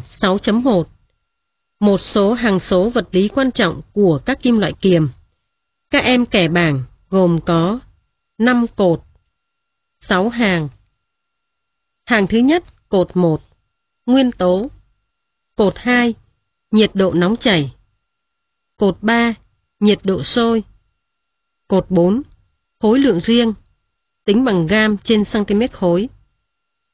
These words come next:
Cột năm, độ cứng. Lấy độ cứng của kim cương bằng mười. Hàng thứ hai, cột một, li ti.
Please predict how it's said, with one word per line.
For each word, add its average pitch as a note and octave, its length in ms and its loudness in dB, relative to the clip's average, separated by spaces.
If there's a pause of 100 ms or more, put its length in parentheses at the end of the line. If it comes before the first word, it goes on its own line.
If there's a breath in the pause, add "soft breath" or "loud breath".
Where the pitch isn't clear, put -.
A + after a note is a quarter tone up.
(300)
Cột F#3+ 240 -2
năm, A3 300 0 (580)
độ G3 340 -2
cứng. G3+ 280 2 (1000)
Lấy A3+ 180 2
độ A#3 180 0
cứng G3+ 340 0
của F3+ 200 0 (100)
kim A#3 180 2
cương A3 380 0
bằng D#3+ 220 0
mười. D#3 300 2 (1600)
Hàng A#3 240 0
thứ B3+ 120 2
hai, C4 380 -2 (180)
cột - 240 -2
một, E3+ 240 0 (880)
li A#3 280 2
ti. A#3 300 0